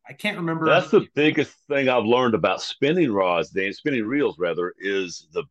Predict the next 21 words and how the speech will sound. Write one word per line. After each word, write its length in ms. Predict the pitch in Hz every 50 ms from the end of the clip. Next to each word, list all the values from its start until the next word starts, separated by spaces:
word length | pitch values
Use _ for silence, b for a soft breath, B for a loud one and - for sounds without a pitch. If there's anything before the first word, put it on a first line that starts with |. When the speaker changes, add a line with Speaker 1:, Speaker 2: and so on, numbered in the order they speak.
| _ _
Speaker 2:
bigger 560 | - 117 127 147 160 160 160 156 147 139 123 - -
the 60 | 104
size 320 | - - 127 113 117 113 110
of 60 | -
the 80 | 170 170
spool, 600 | - - _ - 160 156 131 110 104 92 90 85 _ _ _ _ _ _ -
the 60 | 95
less 520 | 92 92 101 117 120 117 107 - - - - _ -
loopage 680 | 80 87 98 117 139 139 131 - - 107 107 98 80 -
and 100 | 92 90
less 380 | 90 98 104 104 98 - - - 92
memory 640 | 95 107 127 139 139 127 117 104 98 90 87 85
Speaker 1:
Mm-hmm. 120 | 85 143
Speaker 2:
and 100 | 143 87
less, 220 | 92 95 95 - _ _ _ _ _ _ _ _ _
you 60 | -
know, 80 | 104 107
all 300 | 110 113 110 127 127 110
of 100 | 92 78
that 240 | 110 120 160 156 -
you 200 | 85 82 82 71